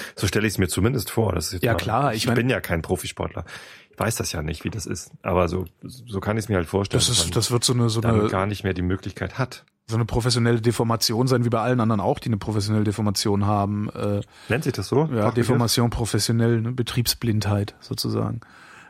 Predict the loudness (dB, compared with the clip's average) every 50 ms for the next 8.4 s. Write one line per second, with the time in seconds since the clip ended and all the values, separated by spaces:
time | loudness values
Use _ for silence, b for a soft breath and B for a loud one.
0 | B _ -2 0 2 0 0 0 0 0 2 2 2 2 0 -4 -6 -10 -12 -14
1 | -16 -18 -18 -16 -10 -4 -2 0 2 2 2 2 0 -2 -2 -2 -2 0 0 0
2 | 0 -2 0 0 0 0 0 -2 -2 -2 -2 -2 -4 -4 -4 -4 -4 -2 -2 -2
3 | 0 0 0 2 4 4 4 2 B B B B B B B -12 -8 -4 -2 0
4 | 2 2 2 0 0 -2 -2 -2 -2 0 2 4 4 4 2 2 0 0 0 2
5 | 0 0 0 0 -2 -4 -2 0 2 4 4 4 4 2 2 0 0 0 0 2
6 | 2 2 2 0 -2 -2 0 0 0 2 2 0 0 0 -2 0 0 2 2 2
7 | 4 2 2 2 2 2 2 2 2 2 0 0 0 0 -2 -2 -2 -2 0 2
8 | 2 2 2 2 0 0 -2